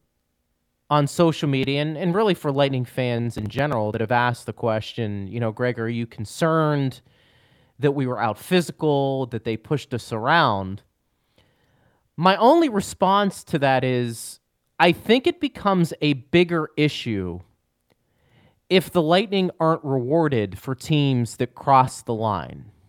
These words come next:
And unfortunately, Dave, it's not necessarily a knock on N H L officiating or complaining about it. I think it's just the reality of where the league is when it comes to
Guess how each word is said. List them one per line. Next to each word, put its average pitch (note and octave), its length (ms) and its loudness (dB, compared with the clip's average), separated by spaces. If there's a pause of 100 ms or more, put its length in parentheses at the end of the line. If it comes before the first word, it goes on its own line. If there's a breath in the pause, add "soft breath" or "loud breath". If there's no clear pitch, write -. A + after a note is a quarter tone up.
(300)
And D#3+ 120 2
unfortunately, D#3 880 0
Dave, C3 640 -2 (200)
it's E3 200 -2
not G3 300 2
necessarily E3 560 0
a B2+ 40 0
knock D3 340 0
on B2+ 180 -2
N C#3 120 -4
H C3+ 180 -4
L A2+ 80 0
officiating A#2+ 580 -4
or A2+ 100 -6
complaining D3+ 600 -4
about F2+ 300 -4
it. D#3 100 -8
I B2 160 -4
think B2+ 180 -6
it's - 140 -10
just - 220 -12
the A2 80 -8
reality A#2 480 0
of G#2+ 180 -4 (120)
where A#2+ 360 -2
the A2+ 120 -8
league A2 260 -6
is A#2 180 -4
when G#2+ 140 -6
it - 80 -10
comes G3 320 -6
to G#2 280 -4